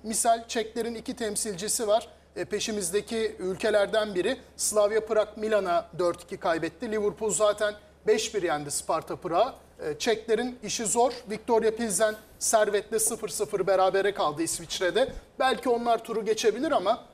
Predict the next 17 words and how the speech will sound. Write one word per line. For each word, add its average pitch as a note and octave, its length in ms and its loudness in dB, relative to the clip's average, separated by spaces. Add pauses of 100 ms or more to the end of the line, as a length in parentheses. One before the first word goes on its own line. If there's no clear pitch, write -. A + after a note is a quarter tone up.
Fenerbahçe'de A3 720 2
devam G#3+ 320 4
ettiği A3 260 -8
müddetçe F3+ 500 -6
zaten G#3+ 400 2 (240)
o G#3 100 4
farkı A3 400 2
en D#4+ 340 0
kötü A#3 280 -2
ihtimalle F#3 640 0 (160)
stabil A#3 420 0
seviyede F3+ 640 0 (140)
tutarız. C4+ 580 2
Hatta, A#3+ 440 2 (280)
e, E3 220 0
açacağımıza G3+ 640 2
da G#3+ 200 4